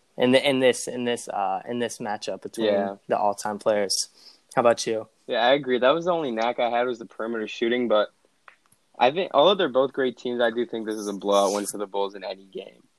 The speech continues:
Speaker 2: They're far more
Speaker 1: Yeah,
Speaker 2: athletic
Speaker 1: it
Speaker 2: across the lineup, and there's key players that I think make such a difference.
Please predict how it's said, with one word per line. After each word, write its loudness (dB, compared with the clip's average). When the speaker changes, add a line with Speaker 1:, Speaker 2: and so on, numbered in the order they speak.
Speaker 2:
They're 0
far 4
more 6
Speaker 1:
Yeah, 8
Speaker 2:
athletic 4
Speaker 1:
it 6
Speaker 2:
across 4
the -4
lineup, -2
and -6
there's -4
key -4
players 2
that 6
I 4
think -6
make -6
such -6
a -12
difference. -6